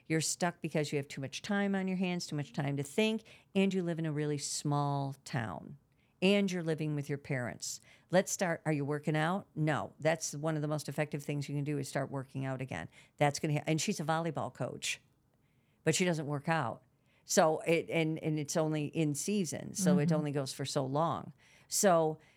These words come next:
Speaker 1: you know, we first hit those topics first. You know, what, what do you need to do now that could f-,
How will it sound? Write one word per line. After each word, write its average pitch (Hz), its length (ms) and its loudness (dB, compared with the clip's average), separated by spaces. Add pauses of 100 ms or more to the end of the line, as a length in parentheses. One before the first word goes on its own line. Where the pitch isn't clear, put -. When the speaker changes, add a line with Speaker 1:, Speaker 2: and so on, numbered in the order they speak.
(180)
Speaker 1:
you 185 160 6
know, 170 300 4
we 196 200 2
first 294 440 0
hit 208 280 2
those 170 760 2 (400)
topics 131 440 0
first. - 420 -8
You 147 60 -2
know, 139 120 -2
what, 160 280 2
what 185 120 0
do 208 80 0
you 196 100 0
need 175 220 -2
to 170 100 -4
do 151 220 0
now 143 560 0
that 135 220 -2
could 143 180 -2
f-, - 100 -20